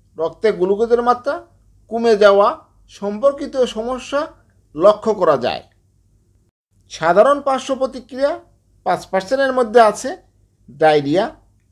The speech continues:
বমি বমি ভাব, বমি, পেট ফাঁপা, পেটে অস্বস্তি, বদহজম, শক্তিহীনতা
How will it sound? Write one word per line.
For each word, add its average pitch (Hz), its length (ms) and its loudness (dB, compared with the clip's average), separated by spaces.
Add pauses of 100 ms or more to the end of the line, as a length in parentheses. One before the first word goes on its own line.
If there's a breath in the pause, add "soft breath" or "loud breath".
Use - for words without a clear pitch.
বমি 185 460 0
বমি 254 340 0
ভাব, 117 160 -2 (240)
বমি, 165 300 4 (500)
পেট 233 220 4
ফাঁপা, 151 320 -6 (760)
পেটে 180 260 0 (260)
অস্বস্তি, 240 600 -4 (500)
বদহজম, 147 580 2 (600)
শক্তিহীনতা 208 760 -2